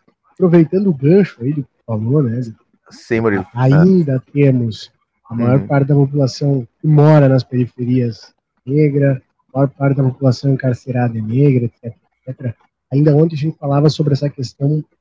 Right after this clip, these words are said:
Speaker 1: da injúria e do racismo, da diferença, né? Que agora,
Speaker 2: Uhum.
Speaker 1: graças a, a Deus, ao universo, não sei, caiu isso aí, né? Bom,
Speaker 2: Uhum.
Speaker 1: enfim. Ainda ontem a gente falava sobre isso, o quão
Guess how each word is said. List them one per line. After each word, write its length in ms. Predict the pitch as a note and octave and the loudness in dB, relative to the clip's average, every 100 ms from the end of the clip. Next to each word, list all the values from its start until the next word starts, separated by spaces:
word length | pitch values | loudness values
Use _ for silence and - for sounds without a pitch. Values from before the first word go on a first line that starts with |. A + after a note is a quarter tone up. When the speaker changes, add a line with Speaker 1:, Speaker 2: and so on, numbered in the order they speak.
| - | -2
Speaker 1:
da 320 | C3+ C3 B2+ - | 2 4 2 0
injúria 840 | D3 C#3 A2+ C3 D#3+ E3 E3 E3+ - | -2 -2 0 4 4 6 4 2 -4
e 40 | D3 | -4
do 160 | C#3 | 0
racismo, 560 | C3+ C#3+ - C#3+ A2 A#2 | 2 0 0 -4 -4 -2
da 120 | A#2+ | -2
diferença, 520 | A2+ - B2+ B2 A#2 _ - | -2 -6 -2 -2 -2 _ -16
né? 100 | A#2 | -16
Que 80 | - | -16
agora, 300 | A2 B2+ C3+ | -12 -6 -4
Speaker 2:
Uhum. 400 | A#2 G#2 G2+ G2 G#2+ | -4 -6 -8 -10 -4
Speaker 1:
graças 560 | C3+ C3+ C#3+ - C3+ A#2+ | 0 2 0 -2 -4 0
a, 220 | A#2+ A2+ - _ _ _ _ | 0 -2 -8 _ _ _ _
a 140 | A2+ | -10
Deus, 500 | A2 - C3+ D#3+ D3 | -8 -2 4 6 6
ao 120 | B2+ B2+ | 4 2
universo, 720 | B2+ A#2+ A#2+ C3+ C#3+ - A#2 | 2 -2 -2 0 0 -2 -10
não 120 | A2+ | -14
sei, 440 | G#2+ - B2+ C#3+ D3+ _ _ _ _ - | -12 -6 -2 -2 -4 _ _ _ _ -2
caiu 440 | D3+ D#3+ F3 B2 | 4 6 8 6
isso 180 | A2 - | 0 -8
aí, 100 | G#2+ G#2 G2+ | -14 -14 -12
né? 200 | A#2 D#3 - _ _ _ _ | -8 -6 -8 _ _ _ _
Bom, 160 | C3+ B2 | -2 0
Speaker 2:
Uhum. 80 | D3+ | 0
Speaker 1:
enfim. 360 | F#3+ D3 A2 - _ _ _ _ _ _ _ _ | -2 -6 -8 -10 _ _ _ _ _ _ _ _
Ainda 220 | C3+ C#3 C#3+ | -2 2 4
ontem 180 | D3 | 4
a 40 | C3+ | 2
gente 160 | D3+ | 0
falava 260 | D3+ D3 D3+ | -2 0 0
sobre 260 | - D3+ D#3+ | 0 2 2
isso, 200 | E3+ F#3+ | 0 -6
o 40 | - | -6
quão 220 | G3+ A#3+ | -6 -6